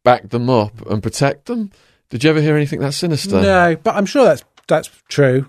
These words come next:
Speaker 2: I'm sure that's possible. I'm not for a large majority. The large majority going to the church for actually,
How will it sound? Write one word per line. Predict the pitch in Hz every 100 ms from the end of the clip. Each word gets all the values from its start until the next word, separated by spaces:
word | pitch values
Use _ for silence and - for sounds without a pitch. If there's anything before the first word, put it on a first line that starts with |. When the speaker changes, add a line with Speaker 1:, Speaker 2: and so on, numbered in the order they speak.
| -
Speaker 2:
I'm | 147
sure | - 165
that's | 143 -
possible. | - 131 160
I'm | 175 180
not | 180 -
for | - 131
a |
large | 123 127 123 -
majority. | 117 131 127 - 131
The |
large | 127 131 123
majority | 120 135 127 - 123
going | 127 120
to | -
the |
church | 120 139 139
for | -
actually, | 123 - 127 131